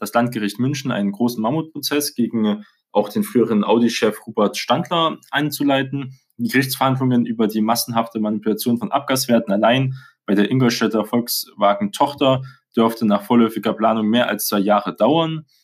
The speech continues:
Das Gericht will mit dem Strafprozess am dreißigsten September beginnen und hat hundertsechsundsiebzig Verhandlungstage bis Ende zweitausendzweiundzwanzig angesetzt, wie die Münchner Justiz am Montag mitteilte. Es handelt sich um den ersten großen Strafprozess im Dieselskandal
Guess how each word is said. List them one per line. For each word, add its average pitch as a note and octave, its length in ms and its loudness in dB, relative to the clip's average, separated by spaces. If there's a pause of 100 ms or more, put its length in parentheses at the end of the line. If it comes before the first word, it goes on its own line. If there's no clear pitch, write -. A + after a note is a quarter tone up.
(100)
Das A2 180 -4
Gericht C#3+ 320 0
will B2+ 60 2
mit A2 160 2
dem G#2+ 80 2
Strafprozess A#2 680 -2
am F#2+ 120 -6
dreißigsten G#2 480 -6
September G2 500 -2
beginnen E3 440 0 (280)
und G#2 160 -4
hat G#2+ 260 -2 (800)
hundertsechsundsiebzig C3 1500 2
Verhandlungstage C3 680 -2
bis G#2+ 160 -8
Ende A#2+ 240 0
zweitausendzweiundzwanzig G#2+ 920 -4
angesetzt, D3 540 -2 (140)
wie A2+ 140 -2
die A2 100 2
Münchner A#2 320 0
Justiz G#2 400 -4
am G#2 140 2
Montag G#2+ 340 0
mitteilte. B2+ 640 0 (320)
Es G#2 120 -2
handelt B2 280 2
sich A#2 240 0
um A2 100 -4
den G2+ 160 2
ersten A2 400 -2
großen G2+ 320 -4
Strafprozess - 680 -4
im F2+ 120 -16
Dieselskandal G2 800 -2